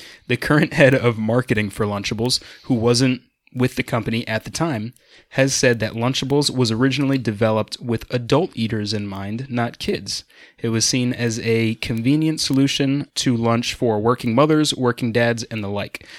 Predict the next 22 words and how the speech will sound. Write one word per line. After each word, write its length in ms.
But 120
the 60
creators 420
of 80
Lunchables 520
aimed 260
younger 340
when 100
they 100
discovered 540
in 160
market 320
research 540
how 100
much 240
fun 300
kids 300
had 300
assembling 560
their 140
own 180
meals. 380